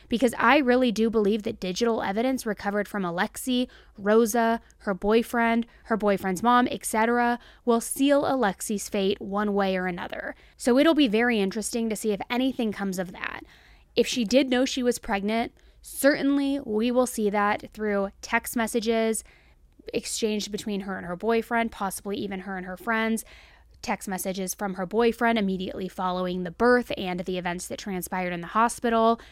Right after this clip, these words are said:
text messages and phone calls made after Alexi's arrest. I think that the digital evidence is going to be absolutely instrumental in this case.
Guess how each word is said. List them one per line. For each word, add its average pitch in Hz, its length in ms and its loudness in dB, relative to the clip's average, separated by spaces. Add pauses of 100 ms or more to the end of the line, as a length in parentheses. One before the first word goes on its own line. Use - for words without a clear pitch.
(320)
text - 320 -8
messages 196 540 -2
and 185 180 -6
phone 190 200 -6
calls 196 280 -4
made 190 380 -2
after 196 360 -6
Alexi's 190 600 -8
arrest. 220 560 4 (420)
I 233 160 6
think 247 260 0
that 226 360 0
the 214 440 0
digital 233 720 2
evidence 254 600 0
is 233 180 6
going 208 280 0
to 233 120 -4
be 208 220 -2
absolutely 202 920 -6
instrumental 180 1000 -8
in 220 140 -8
this - 220 -10
case. - 520 -12